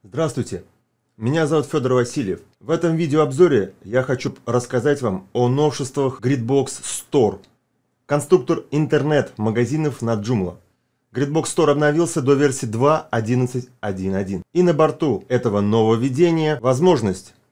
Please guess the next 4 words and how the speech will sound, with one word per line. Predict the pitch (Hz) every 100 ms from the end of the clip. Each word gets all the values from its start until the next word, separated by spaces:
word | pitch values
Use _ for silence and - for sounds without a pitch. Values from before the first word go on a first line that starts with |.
| _ -
отслеживать | 131 - 143 165 156 160 147
заказы | 139 147 156 104 92 -
транспортных | - 131 127 - 117 123
компаний. | - 123 113 117 92